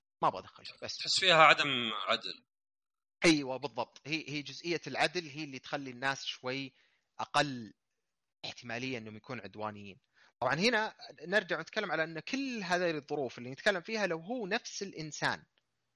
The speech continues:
Speaker 1: مو بج-، إنسان ثاني، يقول واحد: "والله مثلًا هذا ما زعل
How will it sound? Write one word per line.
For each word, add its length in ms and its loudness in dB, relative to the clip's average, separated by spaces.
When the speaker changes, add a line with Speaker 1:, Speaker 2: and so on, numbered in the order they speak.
Speaker 1:
مو 80 0
بج-، 340 -10
إنسان 360 0
ثاني، 420 0
يقول 180 -6
واحد: 280 2
"والله 140 -2
مثلًا 340 -6
هذا 300 8
ما 180 -4
زعل 380 -4